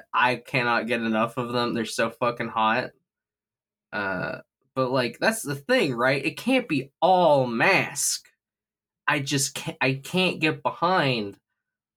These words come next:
a mustache and no tits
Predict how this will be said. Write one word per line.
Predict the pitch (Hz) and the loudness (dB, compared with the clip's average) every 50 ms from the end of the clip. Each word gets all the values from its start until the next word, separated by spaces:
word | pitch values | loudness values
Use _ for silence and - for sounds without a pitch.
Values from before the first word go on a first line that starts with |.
| _ _ _ _ _ _ _ | _ _ _ _ _ _ _
a | - 120 | -4 -2
mustache | 123 123 131 135 139 139 - - - 120 117 117 117 117 - - - - 139 - | 0 2 2 2 2 0 -2 0 2 2 4 4 2 2 0 -4 -4 -6 -6 -4
and | 113 113 113 110 110 107 107 104 - | -4 -2 0 0 0 0 -2 -2 -4
no | - 120 120 123 127 127 127 127 127 | -4 -4 -2 0 0 2 2 0 0
tits | 131 - - 117 110 107 95 - - - - - - | -2 -4 -2 0 0 0 0 -2 -4 -6 -6 -4 -6